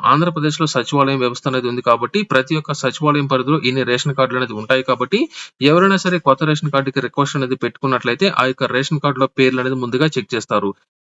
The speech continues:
ఆ పేర్ల మీద ఇప్పటికే రేషన్ కార్డు గనుక ఉన్నట్లయితే, దీనికి యాడ్ అనేది చేయాలి కాబట్టి, పాత రేషన్ కార్డులో పేరు అనేది తొలగించుకోవడానికి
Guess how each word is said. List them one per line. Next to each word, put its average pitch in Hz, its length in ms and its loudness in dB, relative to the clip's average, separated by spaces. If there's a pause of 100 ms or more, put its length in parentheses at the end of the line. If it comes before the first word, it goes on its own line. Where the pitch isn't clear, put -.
ఆ 123 120 6
పేర్ల 170 280 2
మీద 180 200 2
ఇప్పటికే 143 400 0 (180)
రేషన్ 135 300 2
కార్డు 135 220 2
గనుక 127 280 -2
ఉన్నట్లయితే, 127 540 0
దీనికి 147 340 2 (120)
యాడ్ 120 240 2
అనేది 139 260 0
చేయాలి 127 320 0
కాబట్టి, 123 380 -2 (240)
పాత 160 240 6
రేషన్ 180 300 0
కార్డులో 151 300 2
పేరు 143 240 4
అనేది 147 240 0
తొలగించుకోవడానికి 123 800 0